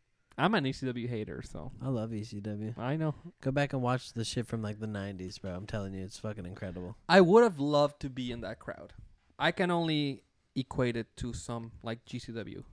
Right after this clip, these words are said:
Speaker 1: crowds. Truly.
Speaker 2: Oh, yeah, bro.
Speaker 1: I don't know if there's anything like
Speaker 2: Nope.
Speaker 1: anything like that old E C W.
Speaker 2: It's some good shit.
Speaker 1: Yeah.
Speaker 2: Mike
Speaker 1: So
Speaker 2: Awesome.
Speaker 1: <laughs> Mike Awesome.
Speaker 2: Tanashi or whatever his name is, bro.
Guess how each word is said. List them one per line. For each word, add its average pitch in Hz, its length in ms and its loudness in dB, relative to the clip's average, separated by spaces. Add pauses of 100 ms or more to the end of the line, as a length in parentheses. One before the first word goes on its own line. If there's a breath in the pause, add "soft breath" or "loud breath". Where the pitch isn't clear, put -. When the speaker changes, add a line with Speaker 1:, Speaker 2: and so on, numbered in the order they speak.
(120)
Speaker 1:
crowds. - 460 -8 (600)
Truly. 95 320 -8 (140)
Speaker 2:
Oh, 113 100 -4
yeah, 101 180 -4
bro. 90 180 -10 (120)
Speaker 1:
I 123 60 -2
don't 127 120 -2
know 127 80 -4
if 120 60 -4
there's 117 200 -6
anything 117 340 -8
like 110 360 -10 (680)
Speaker 2:
Nope. 98 200 -10 (260)
Speaker 1:
anything 131 300 -2
like 123 160 -4
that 120 180 -2
old 123 220 -4
E 120 80 -6
C - 80 -16 (100)
W. 110 260 -10 (140)
Speaker 2:
It's - 260 -16
some 107 120 -12
good 101 180 -6
shit. 98 300 -6 (260)
Speaker 1:
Yeah. 110 220 -6 (960)
Speaker 2:
Mike 117 200 -2
Speaker 1:
So 107 60 -2
Speaker 2:
Awesome. 110 400 -4 (320)
Speaker 1:
<laughs> - 360 -10
Mike - 300 -8
Awesome. - 280 -6
Speaker 2:
Tanashi 110 400 -4
or 113 80 -2
whatever 110 280 -4
his 113 140 -6
name 113 240 -4
is, 113 160 -6
bro. 113 280 -6